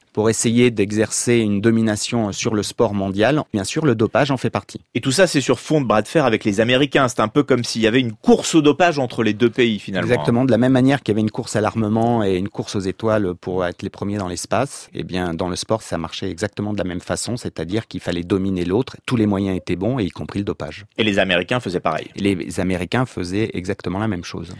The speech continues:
Speaker 2: Alors, vous révélez dans votre livre qu'aux Jeux de Sotchi, aux Jeux Olympiques de Sotchi, eh bien, c'est la même technique pour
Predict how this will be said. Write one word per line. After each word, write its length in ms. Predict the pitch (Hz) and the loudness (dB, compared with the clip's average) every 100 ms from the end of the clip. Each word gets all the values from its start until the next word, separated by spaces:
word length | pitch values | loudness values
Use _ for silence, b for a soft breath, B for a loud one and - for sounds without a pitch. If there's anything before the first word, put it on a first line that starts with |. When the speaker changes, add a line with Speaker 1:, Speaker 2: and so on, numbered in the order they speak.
| 104 B | -20 B
Speaker 2:
Alors, 140 | 107 | -2
vous 180 | 117 196 | 2 4
révélez 560 | 214 165 139 127 131 131 | 4 6 6 6 6 6
dans 160 | 104 | 4
votre 280 | 92 92 - | 4 2 2
livre 520 | 107 175 180 107 95 | 0 2 2 4 4
qu'aux 260 | 95 - 123 | 2 2 2
Jeux 240 | 127 196 | 4 0
de 120 | 175 131 | 2 0
Sotchi, 580 | - 135 - - 175 | 4 2 2 -2 0
aux 80 | 160 | 2
Jeux 200 | 101 107 | 2 0
Olympiques 380 | 113 104 101 110 | 0 -2 -6 -8
de 120 | - | -8
Sotchi, 380 | 113 - - 208 | -6 -6 -4 -6
eh 80 | 131 | -2
bien, 120 | 110 | 0
c'est 140 | 175 143 | 0 2
la 140 | 110 | 2
même 400 | 113 139 214 247 | 2 2 2 2
technique 160 | - 170 - 160 220 - | 0 -2 0 -4 -4 -2
pour 200 | 139 | -4